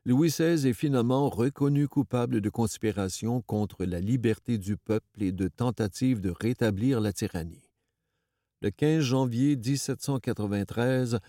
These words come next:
la Convention vote à une courte majorité pour la condamnation à mort du roi. L'exécution.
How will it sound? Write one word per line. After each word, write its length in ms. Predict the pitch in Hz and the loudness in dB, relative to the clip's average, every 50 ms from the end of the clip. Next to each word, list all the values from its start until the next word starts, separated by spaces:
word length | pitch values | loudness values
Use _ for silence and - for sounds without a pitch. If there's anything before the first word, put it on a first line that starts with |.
| _ _ _ _ - | _ _ _ _ -4
la 120 | - 117 | -4 -4
Convention 720 | - - 139 139 131 123 120 117 107 - - 131 131 127 | -2 0 0 0 2 2 2 2 0 0 -2 0 0 0
vote 340 | 107 85 85 101 113 120 - _ _ _ | 0 -2 0 0 0 0 0 _ _ _
à 100 | 110 110 | -2 0
une 200 | 113 113 110 104 | 0 0 0 -2
courte 380 | - - - 151 143 - - - | -4 -2 -2 -2 -2 0 -2 0
majorité 840 | 110 107 107 113 117 107 117 107 104 107 98 - - 110 113 120 | 0 2 2 2 2 2 2 0 0 -2 -2 0 0 0 0 0
pour 180 | - - 92 90 | -2 -4 -4 -4
la 140 | 85 85 85 | -4 -4 -6
condamnation 880 | - _ - 127 127 120 110 110 101 101 101 95 - - 107 101 98 | -8 _ -2 -2 0 2 2 2 2 2 0 -2 -4 -4 -2 -2 0
à 100 | 90 87 | 0 -2
mort 560 | 90 92 95 95 95 101 104 104 104 107 107 | -2 -2 0 0 0 0 0 -2 -2 -4 -6
du 180 | 95 90 90 101 | -8 -8 -6 -6
roi. 420 | 92 - - - - - - - - _ _ _ _ _ _ _ _ _ _ _ _ _ _ _ _ _ _ _ _ _ _ _ _ _ - | -6 -6 -8 -16 -18 -16 -16 -16 -16 _ _ _ _ _ _ _ _ _ _ _ _ _ _ _ _ _ _ _ _ _ _ _ _ _ -4
L'exécution. 1000 | 95 101 113 127 123 117 117 139 143 - - 120 104 - - - 101 92 85 | 0 0 0 0 0 -2 -2 -2 -2 0 -2 -4 -4 -4 -4 -2 -2 -2 -2